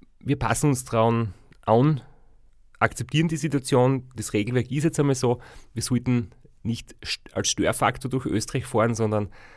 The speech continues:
als Radlrennen, der niemand anderen auf die Nerven geht. Aber zurück zum Renngeschehen, während ihr euch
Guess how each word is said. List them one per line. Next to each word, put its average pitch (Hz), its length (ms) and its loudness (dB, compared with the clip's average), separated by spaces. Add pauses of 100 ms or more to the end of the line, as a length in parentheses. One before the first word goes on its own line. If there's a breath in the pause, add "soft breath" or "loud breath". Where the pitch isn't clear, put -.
(200 soft breath)
als - 400 -4
Radlrennen, 113 640 0
der 113 120 0
niemand 120 260 0
anderen 104 260 2
auf 104 100 -2
die 113 120 -6
Nerven 101 280 0
geht. 120 240 -4 (2500 soft breath)
Aber 120 440 6 (840 soft breath)
zurück - 280 4
zum 170 120 2
Renngeschehen, 156 720 4 (220 loud breath)
während 123 300 6
ihr 139 180 6
euch - 300 4